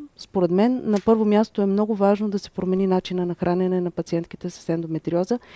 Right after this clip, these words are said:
И мисля, че всяка една от тях в един момент от, а, живота си стига до, до този извод, че трябва да промени нещо в начина си на хранене. А, освен тази диета, която казах, друга диета, която има, така, а, доста проучвания за ефекта при ендометриозата, това е средиземноморската диета, при която има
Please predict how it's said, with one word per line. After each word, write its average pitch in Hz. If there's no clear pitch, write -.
И 214
мисля, 226
че 208
всяка 220
една 196
от -
тях 208
в 214
един 202
момент 190
от, -
а, 170
живота 190
си 202
стига 202
до, 190
до 190
този 196
извод, 185
че -
трябва 202
да 190
промени 190
нещо 190
в -
начина 180
си 175
на 165
хранене. 160
А, 170
освен 208
тази 196
диета, 202
която 247
казах, 247
друга 202
диета, 196
която 190
има, 180
така, 180
а, 175
доста 180
проучвания 180
за 175
ефекта 175
при 175
ендометриозата, 175
това 190
е 180
средиземноморската 165
диета, 196
при 170
която 180
има 180